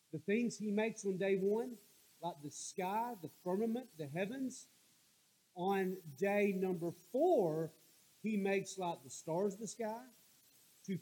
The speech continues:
fill the sky, the birds of the air to fill the sky. So day one has as a sister day, day four. Day two has as a sister day, day five. He makes the land on day three, and on day six,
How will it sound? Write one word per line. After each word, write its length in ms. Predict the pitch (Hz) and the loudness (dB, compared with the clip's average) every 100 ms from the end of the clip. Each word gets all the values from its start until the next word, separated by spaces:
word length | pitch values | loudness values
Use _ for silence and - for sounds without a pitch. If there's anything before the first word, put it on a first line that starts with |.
| - | 0
fill 180 | 240 285 | 0 2
the 80 | 233 | -2
sky, 320 | - 160 180 - - | -2 -4 -4 -10 -10
the 60 | 147 | -8
birds 380 | 127 190 226 214 | 0 2 2 0
of 80 | |
the 120 | 233 226 | -2 0
air 280 | 247 277 - - - | 2 0 -6 -16 -2
to 80 | 208 | -2
fill 240 | - 190 | 2 0
the 60 | 190 | 0
sky. 200 | 311 294 - | -2 -4 -6
So 160 | - 208 | -2 0
day 220 | 175 196 170 | 2 2 2
one 460 | 214 240 285 330 254 - - | 2 2 2 0 -4 -10 -4
has 240 | 220 233 214 | 0 0 0
as 160 | 180 | -2
a 80 | 190 | -2
sister 460 | - 339 - - 208 | -2 -2 -2 -4 -4
day, 400 | 185 175 180 - - - | 0 2 0 -4 -20 -4
day 200 | 208 208 | 2 4
four. 340 | 202 262 196 156 - - - | 4 0 0 0 -8 -20 -4
Day 300 | 170 202 196 - - | 0 2 2 -2 -6
two 540 | 285 359 277 208 202 196 - - | -2 0 2 0 0 -4 -12 -8
has 240 | 214 226 196 | 0 0 0
as 120 | 190 | -2
a 80 | 190 | -2
sister 440 | - 311 320 - | -2 -4 -4 -4
day, 380 | 190 202 190 170 - - - 202 | -2 0 0 -2 -6 -20 -8 -2
day 260 | 196 196 - | 2 0 -2
five. 400 | 311 302 220 214 - - | -2 0 0 -2 -6 -6
He 120 | 220 233 | 0 4
makes 340 | 233 226 - | 4 2 -4
the 140 | - | -4
land 680 | 196 220 349 330 208 175 214 - - - - | 0 2 2 2 2 0 -4 -6 -20 -20 -6
on 180 | 196 202 | 0 2
day 280 | 185 196 180 - | 2 2 0 -4
three, 500 | 349 359 269 226 208 - - | -4 -2 0 -2 -4 -10 -4
and 180 | 254 233 | 2 4
on 160 | 226 214 | 6 6
day 160 | 208 | 4
six, 880 | - - - - 392 - - - | 2 -2 -4 0 0 -2 -12 -12